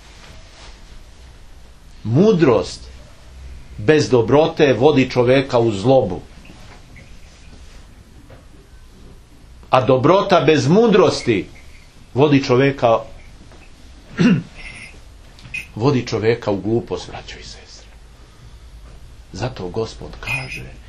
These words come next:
da budemo mudri kao zmije. Ako smo mudri, ko je mudar? Onaj koji ispu-, iskupljuje vreme, braćo i sestre. Onaj koji živi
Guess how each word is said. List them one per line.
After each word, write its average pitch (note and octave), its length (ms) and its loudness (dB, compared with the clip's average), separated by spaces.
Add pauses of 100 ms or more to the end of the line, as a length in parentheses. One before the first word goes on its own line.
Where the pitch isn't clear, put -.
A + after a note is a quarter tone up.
(100)
da G2 140 -14
budemo F#2 480 -10
mudri F#2 460 -10 (120)
kao D#2 180 -16
zmije. - 420 -18 (4000)
Ako - 320 -8
smo F2 240 -12
mudri, B2+ 580 -10 (640)
ko E3 160 -8
je C3 100 -4
mudar? G2+ 420 -6 (360)
Onaj A#2 460 -8
koji G2+ 240 -8
ispu-, G#2 380 -12 (140)
iskupljuje G2+ 720 -8
vreme, F2 520 -10
braćo - 360 -18
i - 40 -18
sestre. - 460 -20 (500)
Onaj C3 480 -6 (460)
koji A2 280 -2
živi A#2+ 640 -4